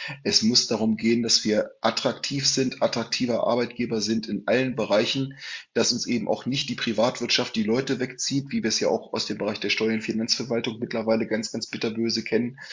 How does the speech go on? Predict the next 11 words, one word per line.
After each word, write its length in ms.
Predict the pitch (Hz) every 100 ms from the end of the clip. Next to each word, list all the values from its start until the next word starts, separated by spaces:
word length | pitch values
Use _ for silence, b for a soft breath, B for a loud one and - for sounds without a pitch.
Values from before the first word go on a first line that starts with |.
| B B -
Und 280 | 117 113 110 -
es 220 | 104 -
muss 480 | 110 139 - - -
einfach 360 | 123 - -
gelingen, 500 | 113 107 113 120 127
dass 200 | - -
wir 120 | 117
diesen 260 | 113 113 107
öffentlichen 460 | 135 - 117 113 113
Dienst 320 | 117 117 -
insgesamt 720 | 113 - 98 107 113 107 -